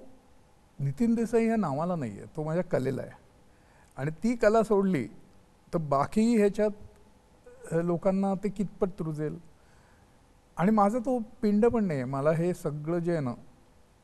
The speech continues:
उद्या तुम्ही म्हणालात की हे करून हिमालयात जायचं आहे, तरी काय हरकत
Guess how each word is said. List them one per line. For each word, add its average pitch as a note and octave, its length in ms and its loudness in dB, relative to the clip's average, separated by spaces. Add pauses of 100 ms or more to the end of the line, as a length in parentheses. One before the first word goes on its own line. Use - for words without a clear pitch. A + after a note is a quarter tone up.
(360)
उद्या D3+ 240 2
तुम्ही E3+ 260 -2
म्हणालात D3 380 2
की D3+ 540 -8
हे C#3 220 -2
करून D3+ 280 -4
हिमालयात C#3 360 0
जायचं C#3+ 360 -8
आहे, C3+ 160 -14
तरी D3+ 140 -6
काय E3+ 140 -4
हरकत B2 260 -10